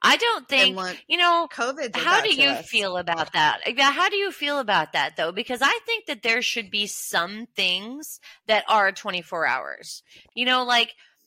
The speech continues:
Speaker 1: I don't
Speaker 2: Mm-hmm.
Speaker 1: think necessarily that the grocery store needs to be twenty-four hours, but I could
Speaker 2: I do.
Speaker 1: see.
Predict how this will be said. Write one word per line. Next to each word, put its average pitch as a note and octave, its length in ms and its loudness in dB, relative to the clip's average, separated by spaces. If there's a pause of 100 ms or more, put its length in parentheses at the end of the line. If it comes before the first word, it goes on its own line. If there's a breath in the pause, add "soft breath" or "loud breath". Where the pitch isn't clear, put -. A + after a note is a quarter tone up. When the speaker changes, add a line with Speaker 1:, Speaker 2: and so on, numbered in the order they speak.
(280)
Speaker 1:
I C#4 100 4
don't F4+ 220 2
Speaker 2:
Mm-hmm. - 60 -4
Speaker 1:
think B3+ 220 -2
necessarily A3 600 0
that G3 180 -2
the F#3+ 80 -6
grocery F3 560 -4
store A3+ 380 -2
needs G#3 260 -8
to G3+ 80 -16
be G#3 100 -4
twenty-four A3 460 -4
hours, A3+ 480 0
but A#3+ 220 0 (320 loud breath)
I A#3+ 160 4
could A4+ 200 -4
Speaker 2:
I - 80 2
do. - 40 0
Speaker 1:
see. C4+ 460 2